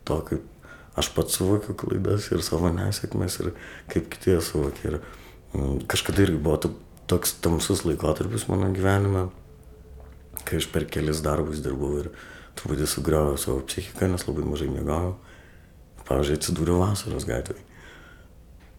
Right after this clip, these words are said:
Ir ten tokią diagnozę man parašė. Ir aš kažkaip galvojau, aš jaučiausi, nu, kaip, aišku, buvo juodai, buvo skylė, bet galvojau,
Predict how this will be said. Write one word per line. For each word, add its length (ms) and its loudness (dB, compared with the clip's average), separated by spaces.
Ir 460 0
ten 340 0
tokią 300 0
diagnozę 560 2
man 220 2
parašė. 580 2
Ir 180 8
aš 220 4
kažkaip 320 0
galvojau, 500 6
aš 140 4
jaučiausi, 440 4
nu, 100 8
kaip, 300 -2
aišku, 340 0
buvo 320 6
juodai, 640 4
buvo 360 2
skylė, 440 0
bet 140 -4
galvojau, 300 2